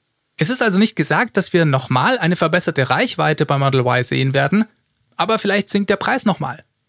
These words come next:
Und das wäre ja ebenfalls sehr interessant. Vielleicht sogar interessanter. Jetzt haben einige von euch vielleicht gehört, dass der Batteriezell-Supplier L G Chem gerade angekündigt hat,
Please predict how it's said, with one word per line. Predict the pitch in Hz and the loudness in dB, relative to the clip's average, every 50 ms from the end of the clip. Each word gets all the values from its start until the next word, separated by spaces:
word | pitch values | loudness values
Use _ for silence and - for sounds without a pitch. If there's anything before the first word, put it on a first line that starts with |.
| _ _ _ | _ _ _
Und | - 175 190 | -4 -2 0
das | 208 208 - | 0 0 0
wäre | 208 208 208 | 2 2 2
ja | 196 196 - | 2 2 2
ebenfalls | 208 220 214 214 190 - 160 151 139 - | 0 0 2 0 0 0 -2 -2 -2 -2
sehr | - 139 143 | -2 -2 -4
interessant. | 139 139 - - 139 - - - - - - - - _ _ _ _ _ _ | -4 -6 -6 -6 -4 -4 -6 -6 -10 -14 -18 -20 -20 _ _ _ _ _ _
Vielleicht | - - 175 185 208 - | -2 0 2 2 2 2
sogar | - 175 156 156 | 4 2 2 2
interessanter. | 165 165 - - 151 - 143 196 196 - 131 - - _ _ _ _ _ _ _ _ _ _ _ _ _ _ _ _ _ _ | 0 -2 -2 -2 0 2 2 2 2 0 -2 -6 -12 _ _ _ _ _ _ _ _ _ _ _ _ _ _ _ _ _ _
Jetzt | - - - 165 | -4 -2 -2 0
haben | 170 190 - - | -2 -2 -4 -4
einige | - 160 190 214 220 190 196 | -2 0 2 2 2 2 0
von | - - 170 | 0 -2 -2
euch | 160 170 151 156 - - | -2 -2 -2 -2 -2 -2
vielleicht | 139 139 139 143 139 - | -2 0 0 -2 -2 -2
gehört, | 139 127 131 131 135 131 - - _ _ _ _ | -2 0 0 0 -2 -4 -6 -12 _ _ _ _
dass | - 143 131 | -6 -4 -2
der | - 139 | -2 -2
Batteriezell-Supplier | 135 131 127 - 135 127 170 196 214 208 - - 151 - 160 156 - 160 - - - 127 131 135 139 139 135 135 - _ _ | -2 -2 -2 -2 -2 -2 -2 -2 -2 -2 -2 -2 0 0 0 0 0 -2 -2 -2 -2 -2 0 0 0 0 -2 -4 -6 _ _
L | - - 147 143 | -4 -2 -2 0
G | 131 135 131 131 | 0 -2 -2 -4
Chem | - - - 165 202 220 | -6 -4 -2 2 2 2
gerade | 208 175 160 156 151 151 147 147 | 2 2 0 0 0 0 0 0
angekündigt | 156 147 151 147 147 135 - 147 143 139 135 127 - - | 0 -2 -2 -2 -2 -2 0 0 0 0 0 -2 -2 -4
hat, | 135 131 - - | -4 -4 -4 -8